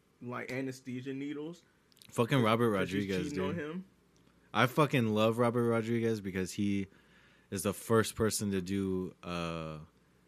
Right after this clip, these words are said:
Speaker 2: Western, a Western trilogy with Mexican people, which is fire.
Speaker 1: That
Speaker 2: Soma.
Speaker 1: makes so much. I don't know why that would ever not be a thing. It's like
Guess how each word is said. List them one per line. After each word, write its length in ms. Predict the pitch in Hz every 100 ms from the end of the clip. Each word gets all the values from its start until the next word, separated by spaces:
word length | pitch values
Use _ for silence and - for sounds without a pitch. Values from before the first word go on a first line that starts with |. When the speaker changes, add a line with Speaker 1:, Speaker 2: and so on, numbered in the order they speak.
| _ _
Speaker 2:
Western, 680 | 95 107 - - 127 127 127
a 80 | 110
Western 460 | 117 143 - 156 120
trilogy 760 | - 156 185 135 113 110 110 - _ _
with 240 | 104 101 98
Mexican 480 | 104 104 101 90 87
people, 380 | 87 80 78 - _ _ _ _ _ _
which 160 | 92 -
is 60 | -
fire. 380 | 87 82 76 78 _ _ _ _ _ _ _ -
Speaker 1:
That 60 |
Speaker 2:
Soma. 220 | - 92
Speaker 1:
makes 180 | 127 123
so 240 | - 127 120
much. 200 | 113 107
I 20 |
don't 180 | 110 113
know 100 | 110
why 180 | 110 107
that 160 | 107
would 100 | 98
ever 180 | 98 95
not 320 | 95 95 90
be 160 | 92 87
a 60 |
thing. 340 | - 95 90 95 _ _ _ _ _ - -
It's 140 | 107 120
like 180 | 113